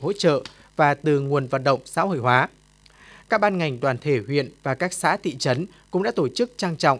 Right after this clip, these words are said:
ý nghĩa các hoạt động gặp mặt, thăm hỏi, tặng quà gia đình tân binh nghèo, gia đình chính sách, giáo dục truyền thống nhằm tiếp lửa cho các thanh niên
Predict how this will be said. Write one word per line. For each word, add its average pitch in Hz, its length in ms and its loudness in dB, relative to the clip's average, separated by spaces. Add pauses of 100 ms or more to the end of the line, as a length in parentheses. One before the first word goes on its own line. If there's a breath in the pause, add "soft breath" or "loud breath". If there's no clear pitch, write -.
(100)
ý 139 100 -4
nghĩa 180 260 0 (300 soft breath)
các 233 80 0
hoạt 175 220 0
động 139 220 0
gặp 131 160 -4
mặt, 127 260 0
thăm 180 160 -4
hỏi, 127 260 2 (180)
tặng 147 180 -2
quà 131 240 2
gia 190 180 -2
đình 123 160 -2
tân 135 240 -4
binh 135 180 0
nghèo, 127 260 2 (140)
gia 190 180 -2
đình 127 220 0
chính 110 160 -8
sách, 208 240 -4 (280 soft breath)
giáo 131 220 2
dục 170 240 0
truyền 127 180 0
thống 120 260 0 (280 loud breath)
nhằm 143 200 0
tiếp 262 220 0
lửa 143 300 4
cho 151 120 -4
các 190 160 -4
thanh 143 200 -4
niên 131 200 2